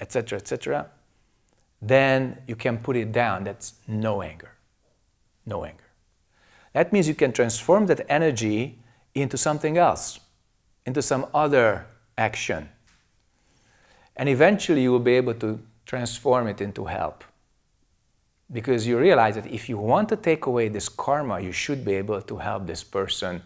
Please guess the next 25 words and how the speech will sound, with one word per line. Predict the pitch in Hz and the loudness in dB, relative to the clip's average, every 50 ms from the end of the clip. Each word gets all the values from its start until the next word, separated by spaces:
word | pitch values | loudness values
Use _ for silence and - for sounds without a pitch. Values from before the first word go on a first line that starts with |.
| _ _ _ _ _ _ _ _ | _ _ _ _ _ _ _ _
not | - 110 123 143 156 156 | -4 -2 -2 -2 -2 -2
right | 170 165 160 156 160 160 | 0 0 2 2 2 2
away, | 156 156 147 143 139 135 135 135 135 135 139 139 - - - - | 2 2 2 2 2 2 2 2 0 -2 -2 -6 -10 -18 -20 -12
and | 98 104 | -8 -6
not | 123 123 - | -6 -6 -6
romantic, | - 117 117 110 110 107 110 120 127 127 127 123 117 - 135 127 127 123 - | -6 -4 -2 -2 -2 -2 -2 -2 -2 -2 -4 -6 -4 -2 0 0 0 -2 -4
you | - 117 | -6 -4
know, | 120 120 120 | -4 -4 -2
say, | 110 127 123 - - - - | 0 0 0 -2 -4 -10 -8
"I | - 110 117 104 104 101 | -4 -2 -2 0 0 -2
am | 87 92 85 80 78 | -4 -4 -6 -8 -8
now | 80 82 82 76 76 73 | -6 -6 -6 -6 -8 -8
the | 73 - | -8 -8
great | - 85 80 78 - 78 - | -8 -8 -8 -8 -8 -10 -10
bodhisattva." | - - - - - 80 - - - 98 71 69 - - 90 | -10 -10 -10 -10 -10 -8 -6 -4 -2 -2 -4 -4 -6 -8 -6
No, | 95 110 135 - | -4 -4 -4 -4
no, | - - 85 | -6 -10 -14
no, | 78 73 | -16 -18
no. | 73 69 _ _ _ _ _ _ _ _ | -20 -20 _ _ _ _ _ _ _ _
That's | - 107 104 - - | -4 -4 -2 -2 -4
very | - 110 104 101 | -4 -2 -2 -2
dangerous. | 87 92 82 76 76 - - - - - - _ _ _ _ _ _ _ _ _ _ _ _ _ _ _ _ _ _ _ _ _ _ _ _ | -4 -6 -8 -8 -10 -12 -14 -16 -20 -20 -20 _ _ _ _ _ _ _ _ _ _ _ _ _ _ _ _ _ _ _ _ _ _ _ _
See | - - - - - - 180 180 185 185 185 190 185 - _ _ _ _ _ _ _ _ _ _ - | -10 -6 -4 -2 0 2 2 4 4 2 2 0 -4 -8 _ _ _ _ _ _ _ _ _ _ -8
the | 110 117 | -6 -6
potential | 113 110 110 107 - - - 135 131 120 - - - - - - - - - | -6 -6 -8 -10 -8 -6 -4 -4 -2 -2 -4 -4 -4 -4 -6 -6 -8 -10 -14